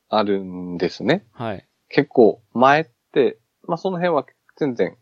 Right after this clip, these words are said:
Speaker 2: 普通に終わってたんですけど、最近はこ-、やっぱり、ご飯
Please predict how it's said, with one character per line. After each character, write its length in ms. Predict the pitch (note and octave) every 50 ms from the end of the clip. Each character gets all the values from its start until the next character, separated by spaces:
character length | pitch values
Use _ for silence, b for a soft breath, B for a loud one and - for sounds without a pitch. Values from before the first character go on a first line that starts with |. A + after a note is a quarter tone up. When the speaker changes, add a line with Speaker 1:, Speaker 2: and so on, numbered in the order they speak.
| _ _
Speaker 2:
普 160 | _ _ -
通 60 | C3
に 60 | A#2
終 80 | A2 A2
わ 100 | A#2 A2+
っ 40 | -
て 80 | -
た 100 | - G2+
ん 60 | -
で 100 | - E2+
す 80 | _ _
け 100 | - B2+
ど、 260 | A#2+ A2 E2 - _ _ _ _ _
最 200 | - - D3 C#3+
近 140 | - - C#3
は 80 | B2+
こ-、 180 | - - B2+ - _ _ _ _ _ _ _
や 80 | - G#2
っ 40 | G#2
ぱ 120 | - G#2
り、 160 | F#2 D#2+ - _ _ _ _ _ _ -
ご 100 | A2+ A2+
飯 680 | G#2 B2+ B2+ B2+ B2 A#2+ A2+ A2 A2 G#2+ G2 F2 D2+